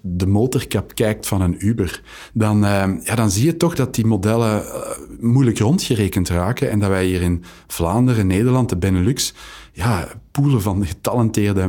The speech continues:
mensen hebben in, in scale-ups zoals Robovision, maar ook M L six, waar dat we met honderden mensen, eh, A I-experts, eh, in enkel bijvoorbeeld het ecosysteem Gent,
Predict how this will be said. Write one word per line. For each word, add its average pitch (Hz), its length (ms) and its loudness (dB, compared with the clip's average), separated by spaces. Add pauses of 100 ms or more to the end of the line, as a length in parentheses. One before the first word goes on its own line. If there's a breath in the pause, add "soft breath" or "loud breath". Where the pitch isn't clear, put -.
mensen 98 600 0
hebben 87 280 0
in, 95 200 -2
in 101 120 2
scale-ups 107 500 0
zoals 101 300 0
Robovision, 98 540 0
maar 95 120 0
ook 90 160 -2 (340)
M 104 80 2
L 92 100 0
six, - 380 -4 (320 loud breath)
waar 92 100 -4
dat 101 100 2
we 95 60 2
met 95 100 2
honderden 120 600 4
mensen, 123 480 0 (340 loud breath)
eh, 101 400 0
A 117 120 0
I-experts, 107 720 -2
eh, 101 220 -6
in 98 220 -2
enkel 117 460 -2
bijvoorbeeld 101 400 0
het - 100 -2
ecosysteem 98 600 0
Gent, 131 380 0